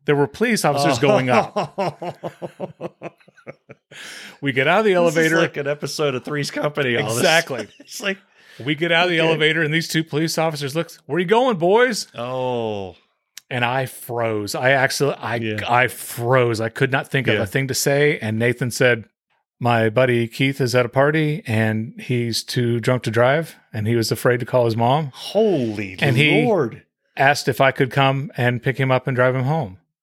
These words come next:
Speaker 2: Oh my God.
Speaker 1: And I wanted
Speaker 2: That's
Speaker 1: so bad to look at him and go, "Damn!
Speaker 2: <laughs>
Speaker 1: Yeah, good answer." You know?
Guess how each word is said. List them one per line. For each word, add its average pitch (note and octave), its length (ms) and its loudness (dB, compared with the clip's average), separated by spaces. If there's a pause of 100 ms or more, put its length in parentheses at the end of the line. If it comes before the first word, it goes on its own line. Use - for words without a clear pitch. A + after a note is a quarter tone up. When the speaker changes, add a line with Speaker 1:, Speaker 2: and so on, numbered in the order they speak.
(160)
Speaker 2:
Oh B2+ 560 -2
my G#2 1200 -10 (140)
God. C3+ 120 -12
Speaker 1:
And - 220 -4
I C4+ 260 0
wanted C4 200 0
Speaker 2:
That's G#3 100 -2
Speaker 1:
so B3 160 2
bad B3 280 0
to G#3 60 -4
look A3+ 180 -2
at D4+ 60 -2
him F#3+ 80 -12
and - 0 -
go, D3 100 -4
"Damn! D#4+ 760 2
Speaker 2:
<laughs> A3 500 -6
Speaker 1:
Yeah, G#4 600 -4
good G4+ 180 0
answer." F#4 600 0 (220)
You F#3 80 -2
know? F#3+ 200 0